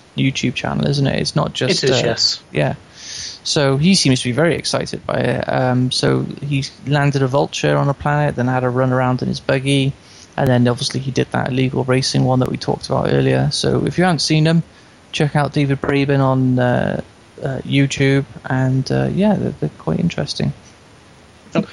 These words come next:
Speaker 2: not only that, but did you notice the time that he posted those videos, or he posted the
Speaker 1: No, I didn't. What
Speaker 2: Um,
Speaker 1: time was it?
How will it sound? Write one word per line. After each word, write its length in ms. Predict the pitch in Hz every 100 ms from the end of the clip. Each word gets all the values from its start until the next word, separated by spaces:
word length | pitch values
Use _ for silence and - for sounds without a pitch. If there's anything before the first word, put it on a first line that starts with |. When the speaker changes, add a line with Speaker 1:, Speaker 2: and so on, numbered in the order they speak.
| - 220
Speaker 2:
not 120 | 226
only 120 | 185
that, 160 | 180 -
but 100 | 151
did 140 | 175
you 80 | 180
notice 640 | 160 175 196 - 170 -
the 40 | -
time 240 | 196 190
that 100 | 175
he 60 | 151
posted 500 | - 196 190 - 151
those 240 | 123 120
videos, 480 | 123 120 110 107 - 170
or 140 | 139
he 100 | 135
posted 420 | 147 139 - 127 131
the 340 | 131 131 127 120 - - -
Speaker 1:
No, 280 | 180 190 160
I 40 |
didn't. 220 | 143 180
What 100 | 143 139
Speaker 2:
Um, 100 | 135
Speaker 1:
time 260 | 170 170
was 120 | 139 127
it? 200 | 73